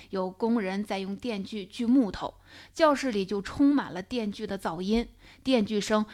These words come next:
让人听着很难受。但是赖特用，使用了冥想的功夫，他先接受自己反感电锯声的这个感情，然后审视这个感情。这时候电锯声仍然存在，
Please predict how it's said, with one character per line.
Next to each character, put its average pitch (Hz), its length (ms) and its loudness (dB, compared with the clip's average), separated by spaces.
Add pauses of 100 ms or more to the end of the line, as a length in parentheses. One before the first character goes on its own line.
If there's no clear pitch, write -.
让 202 140 0
人 185 120 -4
听 214 240 0
着 202 60 0
很 175 200 -8
难 170 220 -10
受。 190 300 -6 (280)
但 214 160 0
是 214 120 -2
赖 214 260 0
特 214 220 -2
用， 214 200 -2
使 196 280 -4
用 202 160 -2
了 185 140 -2
冥 190 240 0
想 180 240 -4
的 175 100 -10
功 233 240 2
夫， - 280 -8 (240)
他 247 120 -2
先 262 280 4
接 277 220 2
受 254 160 0
自 202 180 -4
己 175 200 -8 (140)
反 190 340 0
感 175 180 -6
电 196 220 -4
锯 185 100 -6
声 208 200 -4
的 190 100 -6
这 - 120 -12
个 196 100 -8
感 - 260 -12
情， 190 340 -8 (260)
然 190 120 0
后 196 160 -2
审 185 300 -8
视 277 180 -6
这 202 100 -6
个 180 120 -8
感 170 260 -10
情。 160 240 -10 (480)
这 349 160 2
时 240 100 0
候 208 220 0 (160)
电 285 240 4
锯 240 140 0
声 247 240 0
仍 196 200 -4
然 208 160 -2
存 180 260 -6
在， 208 220 0